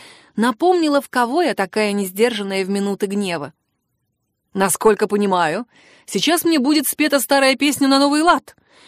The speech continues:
Ян Корст обязательно возьмет тебя в жены, как же! Только вот не сегодня и не завтра, Марианна. А знаешь почему?»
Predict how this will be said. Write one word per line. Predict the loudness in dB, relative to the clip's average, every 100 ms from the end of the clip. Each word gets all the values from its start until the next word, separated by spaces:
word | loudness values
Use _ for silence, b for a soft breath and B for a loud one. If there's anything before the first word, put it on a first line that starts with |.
| b
Ян | -2 0 0
Корст | 2 2 2 0
обязательно | 0 2 0 0 0 2
возьмет | 2 0 -4
тебя | -2 -2 -2
в |
жены, | 0 0 0 -2
как | 0 0 0
же! | -6 -10 -12 B B B
Только | 2 2 2
вот | 2
не | 2 2
сегодня | 2 2 0 -2 -12 -16 _ _
и | -2
не | 2 2
завтра, | 2 2 0 -4
Марианна. | -2 0 -2 -4 -8 -10 _
А | 0
знаешь | 2 2 0 -2
почему?» | -6 -6 -4 -4